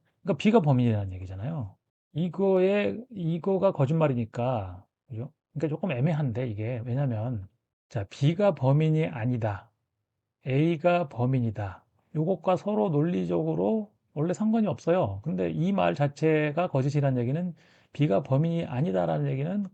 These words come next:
거꾸로 말하면 B가 범인이다니까 이게 거짓이는 거잖아요. 그러면 범인이 두 명이 돼버리는 거죠. A가 범인이고 얘가 범인이고. 그래서 얘는 논리적으로 맞지 않거든요.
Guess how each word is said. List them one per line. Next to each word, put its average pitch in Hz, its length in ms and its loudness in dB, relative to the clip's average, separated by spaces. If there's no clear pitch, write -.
거꾸로 175 320 -6
말하면 156 300 0
B가 151 300 0
범인이다니까 117 1080 -2
이게 151 140 -6
거짓이는 131 520 -2
거잖아요. 107 600 -6
그러면 208 400 2
범인이 202 340 4
두 - 160 2
명이 190 180 4
돼버리는 117 340 0
거죠. 107 360 -8
A가 147 280 2
범인이고 127 440 0
얘가 120 180 -2
범인이고. 98 340 -6
그래서 151 240 -2
얘는 151 160 2
논리적으로 156 320 0
맞지 107 260 -6
않거든요. 104 500 -6